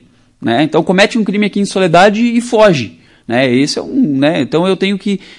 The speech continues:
eu tenho que garantir, eu tenho que prender ela pra garantir aí a aplicação da lei penal.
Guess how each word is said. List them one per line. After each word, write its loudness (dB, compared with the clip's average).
eu -6
tenho 0
que -2
garantir, 0
eu -2
tenho -2
que -8
prender 0
ela 0
pra -2
garantir 0
aí 0
a 0
aplicação -6
da -4
lei -6
penal. -8